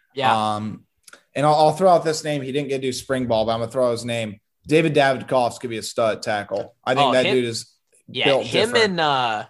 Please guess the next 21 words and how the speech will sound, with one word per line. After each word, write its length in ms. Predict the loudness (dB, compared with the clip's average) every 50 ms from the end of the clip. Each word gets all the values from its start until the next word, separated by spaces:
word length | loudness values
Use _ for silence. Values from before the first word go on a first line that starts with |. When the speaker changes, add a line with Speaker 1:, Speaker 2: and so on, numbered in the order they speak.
| _ _ _ _ _ _ _ _ _ _ -8
Speaker 1:
and 160 | -6 -2 -2
then 140 | -2 -2 -2
the 80 | -2
no-, 240 | 0 0 0 0 0
another 360 | -2 -4 -2 -2 -2 -2 -2 -4
kid 180 | -4 -4 -6 -6
that's 160 | -6 -8 -8
coming 360 | -6 -4 -4 -2 -2 -4 -4
in 200 | -4 -4 -4 -4
in 280 | -6 -8 -10 -10 -14 -16 -14
the 120 | -12 -12 -12
new 400 | -12 -12 -10 -8 -6 -6 -6 -8
class 480 | -8 -4 -2 0 0 0 0 -2 -6
this 200 | -10 -10 -10 -8 -8
summer. 580 | -8 -8 -6 -6 -6 -6 -8 -10 -10 -14 -16 _ _ _ _ _ -20 -20 -16 -8
Speaker 2:
Bo 100 | -4 -2
Speaker 1:
I 20 | -2
think, 60 | -2
Speaker 2:
Stevens? 520 | -2 -2 0 0 0 0 -2 -6 -8 -12 -16 _ _ _ _ _ _ _ _ _ _ _ _ _ _ _ _
Speaker 1:
or 340 | -2 0 0 2 0 0 0
I, 140 | -2 -2